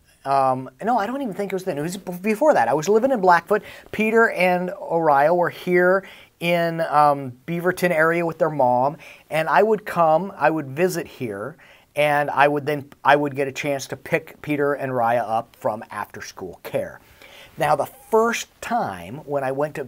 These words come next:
pick them up, of course, I have my I D, you have to prove out who I am, which is good, but when I walked in, before they checked my I D, I walked in and they said, "You must be Peter's dad."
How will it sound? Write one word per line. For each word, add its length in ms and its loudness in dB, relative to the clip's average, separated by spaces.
pick 320 -2
them 240 -4
up, 320 -2
of 60 -20
course, 240 0
I 100 2
have 160 6
my 180 2
I 180 2
D, 180 -8
you 220 -8
have 160 -6
to 60 -8
prove 320 -4
out 220 -2
who 180 -4
I 120 4
am, 340 -10
which 260 -6
is 200 -8
good, 400 0
but 140 2
when 140 2
I 140 0
walked 440 -6
in, 180 -4
before 720 -2
they 160 0
checked 400 -4
my 240 -6
I 200 -8
D, 420 -8
I 80 -6
walked 440 -6
in 380 -2
and 140 -6
they 120 0
said, 380 4
"You 240 0
must 240 2
be 80 -6
Peter's 440 -6
dad." 280 -14